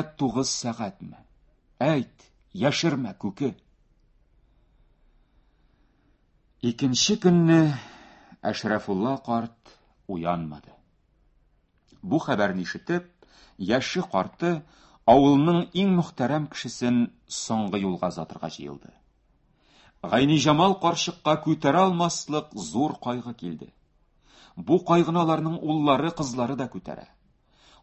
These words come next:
Карчык күз яшьләре аша берәм-берәм аларны барлады. Барысы да кайткан. Тик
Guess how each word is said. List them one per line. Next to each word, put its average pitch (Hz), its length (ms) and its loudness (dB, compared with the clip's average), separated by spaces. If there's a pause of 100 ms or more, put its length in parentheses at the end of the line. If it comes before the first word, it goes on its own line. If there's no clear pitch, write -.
Карчык 117 560 0 (140)
күз 123 260 -2
яшьләре 123 400 -2
аша 120 160 -2
берәм-берәм 104 640 -4
аларны 90 380 -2
барлады. 80 480 -10 (640)
Барысы 123 480 2
да 113 80 -8
кайткан. 85 680 -8 (640)
Тик 160 400 0